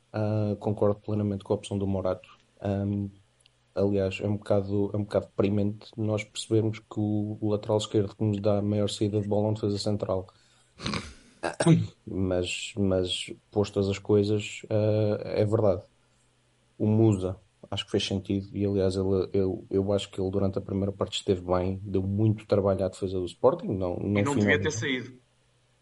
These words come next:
Speaker 1: Também acho que não devia ter saído, ah, acho que era um jogador que, que estava, que estava até bem no jogo. Ahm, eu não concordo com a opção de Di Maria.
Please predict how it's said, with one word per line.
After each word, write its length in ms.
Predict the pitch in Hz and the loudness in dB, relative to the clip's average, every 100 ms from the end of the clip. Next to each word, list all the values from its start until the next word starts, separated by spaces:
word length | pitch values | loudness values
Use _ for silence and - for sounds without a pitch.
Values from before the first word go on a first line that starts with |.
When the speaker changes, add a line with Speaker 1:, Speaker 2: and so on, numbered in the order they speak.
| _ _ _ _ _ _ | _ _ _ _ _ _
Speaker 1:
Também 300 | 107 101 98 | 2 4 4
acho 180 | 104 - | 0 0
que 60 | 95 | -2
não 100 | 92 | 0
devia 200 | 90 85 | -2 -2
ter 120 | 90 | -2
saído, 400 | - 98 113 117 - | 0 0 0 -2 -8
ah, 320 | 113 90 85 - - | -2 -2 0 -4 -8
acho 200 | - - | -14 -4
que 80 | 87 | -2
era 100 | 82 | 0
um 100 | 85 | 0
jogador 320 | 85 85 82 | 0 -2 -2
que, 220 | - 85 | -2 -4
que 320 | 85 _ - | -4 _ -10
estava, 360 | - 92 85 90 | -2 0 0 -4
que 80 | - | -4
estava 240 | - 92 | 0 2
até 180 | 92 98 | 2 0
bem 220 | 92 92 | 0 0
no 80 | 98 | 0
jogo. 480 | 101 117 123 - _ _ _ _ _ _ _ _ _ 120 | 2 4 2 -2 _ _ _ _ _ _ _ _ _ 0
Ahm, 600 | 117 117 110 113 113 113 113 _ _ _ - | 4 4 4 0 -2 -4 -8 _ _ _ 0
eu 140 | 117 | 4
não 80 | 110 | 4
concordo 400 | 104 98 87 82 | 2 0 0 -2
com 100 | - | -4
a 40 | 78 | -8
opção 200 | - 76 | -8 -8
de 100 | 73 | -6
Di 60 | |
Maria. 260 | 73 - | -6 -8